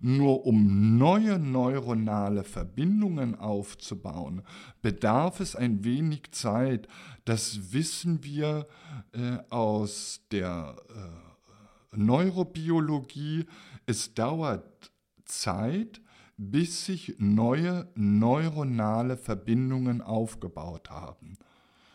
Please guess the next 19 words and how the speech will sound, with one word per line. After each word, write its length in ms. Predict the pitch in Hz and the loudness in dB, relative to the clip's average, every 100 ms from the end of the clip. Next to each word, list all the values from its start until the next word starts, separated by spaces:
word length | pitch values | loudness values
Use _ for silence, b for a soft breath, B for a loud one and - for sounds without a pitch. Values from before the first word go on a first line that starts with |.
| b b b | b b b
Ist, 320 | 131 - - - _ _ _ _ _ _ _ _ | -6 -6 -8 -18 _ _ _ _ _ _ _ _
läuft 500 | - 107 123 139 - | -2 2 2 -2 -8
Ihnen 300 | 135 120 113 | -4 0 2
nichts 380 | 104 - - - | 0 -2 -8 -10
davon? 600 | 202 196 - 208 202 - _ _ _ _ b b b b b b b b - | -8 -8 -4 -4 -4 -6 _ _ _ _ b b b b b b b b -12
Wenn 580 | 101 135 175 185 180 | 0 2 4 4 0
Ihnen, 600 | - 170 160 147 147 139 - b b b | -4 -2 0 0 -2 -4 -10 b b b
wenn 240 | 113 143 139 | -2 0 2
Sie 140 | 120 | 0
merken, 540 | 123 123 139 175 180 156 | 2 4 4 2 -2 -2
es 220 | 123 - | -2 -4
bringt 560 | - 160 254 247 - - | -4 2 2 2 -8 -2
nichts, 520 | 147 117 107 - - | 2 2 0 -8 -4
ne, 120 | 127 | -2
dann 220 | 120 123 | 0 -2
können 260 | 127 143 156 | -2 -4 -4
Sie 140 | 135 | -6
jederzeit 960 | 113 127 151 147 139 - 123 139 143 117 | -6 -4 0 -2 -2 -4 0 2 0 -2
in 180 | 135 | -4